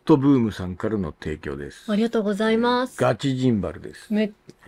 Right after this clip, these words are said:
Speaker 2: ちゃもうスイッチとかいっぱいあるんだけど。
Speaker 1: えー、今までのとは違うガチジンバルです。えー、こちら、ね、やっていきますが。
Speaker 2: はい。
Speaker 1: えー、一応説明すると三軸のジンバルです。で、三百六十度、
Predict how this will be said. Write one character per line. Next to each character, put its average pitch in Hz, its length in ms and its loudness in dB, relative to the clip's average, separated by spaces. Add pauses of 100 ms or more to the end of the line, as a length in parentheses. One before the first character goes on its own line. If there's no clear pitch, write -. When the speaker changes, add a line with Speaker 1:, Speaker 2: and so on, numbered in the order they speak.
Speaker 2:
ち - 140 0
ゃ 269 140 4
も 254 220 4
う - 20 -4
ス 285 180 -2
イ 285 40 2
ッ 269 120 -6
チ - 100 -20
と 233 120 -2
か 226 60 4
い 226 40 4
っ 214 40 0
ぱ 220 120 -2
い 247 40 2
あ - 20 2
る 226 60 0
ん - 20 0
だ 214 40 2
け - 20 2
ど。 220 180 0
Speaker 1:
え - 20 -16
ー、 110 60 -2
今 117 180 4
ま 123 160 4
で 113 100 2
の 98 140 2
と 98 140 0
は 98 80 4
違 85 180 -4 (160)
う 82 160 -4 (120)
ガ 101 200 2
チ 101 220 -2
ジ 92 120 -4
ン 80 140 -2
バ 67 80 -6
ル - 140 -10
で - 100 -18
す。 - 220 -20 (400)
え - 440 -12
ー、 - 40 -20
こ - 140 -8
ち - 180 -6
ら、 85 240 -4 (560)
ね、 85 240 -6 (360)
や 76 120 -8
っ - 20 -20
て - 160 -10
い 76 60 -8
き 73 100 -10
ま 80 120 -8
す - 160 -18
が。 - 180 -12 (160)
Speaker 2:
は 214 80 -4
い。 196 100 -6 (1400)
Speaker 1:
え 143 300 6
ー、 - 60 2
一 165 160 0
応 156 40 4
説 151 220 0
明 170 120 4
す 160 80 4
る 170 60 6
と 160 100 4
三 180 260 4
軸 175 180 2
の 175 100 4
ジ 156 120 2
ン 160 100 4
バ 151 100 8
ル 143 60 -2
で 139 140 6
す。 - 300 -16 (160)
で、 131 340 8
三 165 220 2
百 156 120 4
六 123 200 2
十 123 180 4
度、 87 340 2